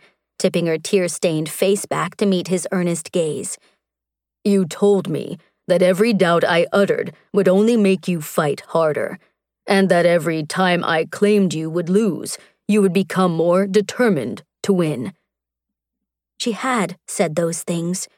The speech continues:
Lips parted, she stared up at him, suddenly afraid to hope what his words might mean,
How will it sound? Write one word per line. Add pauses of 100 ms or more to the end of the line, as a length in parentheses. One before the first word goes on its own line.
(800)
Lips
parted, (300)
she
stared
up
at
him, (360)
suddenly
afraid
to
hope
what
his
words
might
mean,